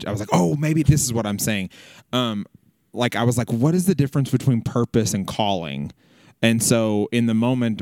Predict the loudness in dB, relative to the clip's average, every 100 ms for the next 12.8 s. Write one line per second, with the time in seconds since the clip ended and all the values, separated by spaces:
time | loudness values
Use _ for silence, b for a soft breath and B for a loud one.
0 | -4 -2 0 0 -2 0 0 0 0 0
1 | 0 -2 -2 -2 -2 -4 -12 B B B
2 | -2 0 2 2 2 0 2 2 2 0
3 | 0 -2 2 2 2 0 -2 -2 -2 -2
4 | -2 0 0 -2 -2 -2 -4 -2 -2 0
5 | -2 -2 -4 -4 -4 -4 -6 -2 0 2
6 | 2 2 0 0 0 -2 -2 -4 -8 b
7 | b b b -2 2 0 0 -2 -4 -4
8 | -4 -8 -8 -4 -2 -2 -6 -8 -4 -4
9 | -2 0 0 0 -2 -2 0 0 0 0
10 | -2 -4 -2 -2 0 -2 -2 -2 0 0
11 | -2 -4 -4 -6 -4 -2 -2 -4 B B
12 | -4 -4 -2 -4 0 2 2 0